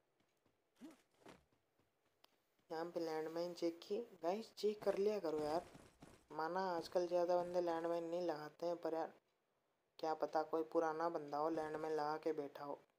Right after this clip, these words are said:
और यहाँ पे दो गुलवाल, तो भाई इसके पास अच्छी लूट थी यार, पर इस बंदे के पास नहीं थी <laughs>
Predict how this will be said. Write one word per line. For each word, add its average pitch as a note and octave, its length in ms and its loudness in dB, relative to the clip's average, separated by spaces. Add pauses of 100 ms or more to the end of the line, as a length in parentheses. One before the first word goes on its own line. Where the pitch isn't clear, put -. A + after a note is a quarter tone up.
(2000)
और E3+ 140 0
यहाँ E3+ 200 -2
पे E3+ 180 -2
दो E3 180 4
गुलवाल, D#3+ 480 2
तो E3 420 -6
भाई F3+ 200 0
इसके F#3+ 240 -4
पास F#3+ 260 -4
अच्छी E3+ 240 -6
लूट D#3+ 240 -2
थी C#3+ 180 -12
यार, C3+ 220 -10 (1300)
पर D#3+ 120 -4
इस F3 260 -4
बंदे F3 280 0
के F3 80 -4
पास E3+ 220 -2
नहीं E3 260 -2
थी C#3+ 160 -14 (300)
<laughs> - 80 -8